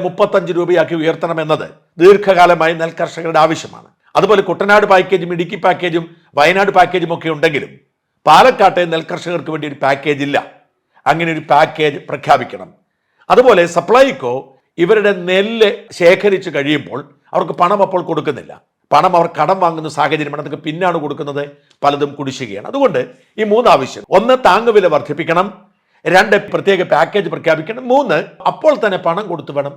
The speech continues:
സാധനം വാങ്ങാൻ. ഈ മൂന്ന് ആവശ്യങ്ങൾ ഉന്നയിച്ച് വിശദമായി കാര്യകാരണ സഹിതം രാഹുൽ മാങ്കൂട്ടത്തിൽ ഒരു നിവേദനം കൊടുത്തു. മുഖ്യമന്ത്രി നേരിട്ട് കണ്ട് മുഖ്യമന്ത്രി വളരെ വാമായി, നമ്മൾ പ്രതീക്ഷിക്കുന്നതിനേക്കാൾ കൂടുതൽ പുഞ്ചിരിയോടെയാണ് രാഹുൽ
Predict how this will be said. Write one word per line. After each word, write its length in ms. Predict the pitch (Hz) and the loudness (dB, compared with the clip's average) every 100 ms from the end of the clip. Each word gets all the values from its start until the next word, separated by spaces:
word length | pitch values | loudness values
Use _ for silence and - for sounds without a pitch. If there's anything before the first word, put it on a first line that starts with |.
| - | -14
സാധനം 380 | 127 120 110 107 | -14 -14 -16 -18
വാങ്ങാൻ. 260 | 98 95 92 _ _ _ _ - | -18 -16 -18 _ _ _ _ -12
ഈ 40 | 151 | -6
മൂന്ന് 180 | 175 165 | -2 0
ആവശ്യങ്ങൾ 340 | 160 160 165 160 | 0 -2 -10 -10
ഉന്നയിച്ച് 380 | 143 151 147 160 170 - _ - | -8 -6 -2 -2 -4 -10 _ -6
വിശദമായി 460 | 139 143 165 160 156 147 | -6 -2 0 0 0 2
കാര്യകാരണ 460 | 147 170 165 156 147 | 4 2 -2 -4 -4
സഹിതം 300 | 151 147 147 170 175 - | -6 -4 -6 -8 -10 -2
രാഹുൽ 220 | 143 143 139 | -2 -2 -6
മാങ്കൂട്ടത്തിൽ 380 | 143 135 127 135 | -8 -12 -12 -14
ഒരു 60 | 127 | -10
നിവേദനം 380 | 135 156 165 165 | 0 0 0 -4
കൊടുത്തു. 240 | 120 - 165 175 - _ 143 | -8 -8 -8 -8 -16 _ -14
മുഖ്യമന്ത്രി 400 | 139 165 151 139 | -4 -4 -4 -6
നേരിട്ട് 260 | 139 156 139 | -6 -6 -6
കണ്ട് 200 | 123 131 185 - - _ _ - | -4 0 0 -2 -18 _ _ -18
മുഖ്യമന്ത്രി 360 | 127 180 185 196 | -2 0 2 2
വളരെ 220 | 170 185 190 165 | 4 4 4 4
വാമായി, 460 | 180 233 214 110 - _ _ 147 | 6 6 4 0 -6 _ _ -2
നമ്മൾ 160 | 190 214 | 0 0
പ്രതീക്ഷിക്കുന്നതിനേക്കാൾ 920 | 175 196 180 202 202 196 202 202 196 208 - | 0 0 0 -4 -4 -2 -2 0 0 0 0
കൂടുതൽ 300 | 185 190 202 202 - _ 170 | 0 0 0 -4 -16 _ -4
പുഞ്ചിരിയോടെയാണ് 760 | 185 202 214 214 202 185 165 170 | -2 -2 2 4 4 4 2 0
രാഹുൽ 240 | 151 165 | 0 0